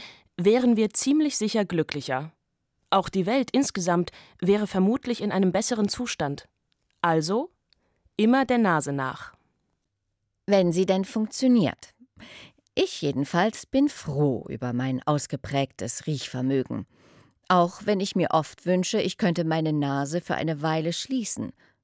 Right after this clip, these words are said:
Speaker 2: so wie meine Augen. Ich frage Tanja und Julia, wie wichtig ihnen das Riechen ist und ob sie sich eine Welt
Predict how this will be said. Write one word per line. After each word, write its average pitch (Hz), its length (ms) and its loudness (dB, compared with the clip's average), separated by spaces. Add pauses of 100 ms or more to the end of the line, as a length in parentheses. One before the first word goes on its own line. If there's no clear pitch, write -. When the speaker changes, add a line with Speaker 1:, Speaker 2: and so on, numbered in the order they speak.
Speaker 2:
so 147 360 -4
wie 135 120 -2
meine 127 320 -4
Augen. 151 280 -6 (1120)
Ich - 120 -8
frage 262 260 2
Tanja 170 440 0
und - 240 -4
Julia, 151 460 -4 (300)
wie 214 180 0
wichtig 262 400 -2
ihnen 131 240 -2
das 131 280 -4
Riechen 139 340 -4
ist - 300 -6 (520)
und 202 320 0 (360)
ob 208 160 0
sie 262 100 -2
sich 254 240 -2
eine 185 260 0
Welt 139 380 -2